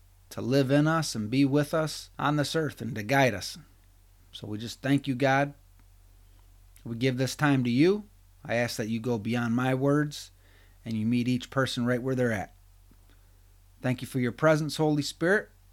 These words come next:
and we give this time to you. In Jesus' name, amen. Well, today we're gonna jump right back into the life of David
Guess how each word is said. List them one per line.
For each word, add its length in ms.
and 100
we 80
give 180
this 140
time 260
to 60
you. 240
In 120
Jesus' 360
name, 260
amen. 560
Well, 80
today 340
we're 160
gonna 200
jump 320
right 200
back 300
into 220
the 100
life 320
of 140
David 420